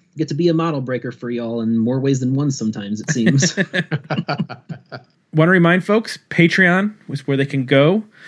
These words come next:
Speaker 2: to join the union. It's a little as two bucks a month. Helps us keep the, uh, the bills paid. And of course, you get a, uh,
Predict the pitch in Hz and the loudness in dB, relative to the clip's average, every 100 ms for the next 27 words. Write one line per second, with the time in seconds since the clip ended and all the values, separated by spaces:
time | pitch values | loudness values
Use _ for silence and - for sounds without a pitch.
0 | - - - - 147 139 127 139 139 139 | -20 -20 -12 2 6 6 6 4 4 4
1 | 135 143 175 226 196 - 135 131 123 - | 4 6 6 4 0 0 2 2 0 2
2 | 143 139 135 - 127 120 139 202 - _ | 4 4 2 0 -2 2 2 2 -2 _
3 | - - - - 131 - 139 - - 147 | -20 -20 -12 -2 -2 2 0 0 0 0
4 | - 135 123 117 110 107 127 131 131 - | 2 2 4 2 0 -2 0 0 -2 0
5 | 139 156 185 - _ - - _ - 117 | 2 2 -2 -10 _ -20 -20 _ -4 0
6 | 117 - 135 127 - 117 117 117 110 104 | 0 2 2 2 0 -2 2 4 4 4
7 | 101 95 | 2 0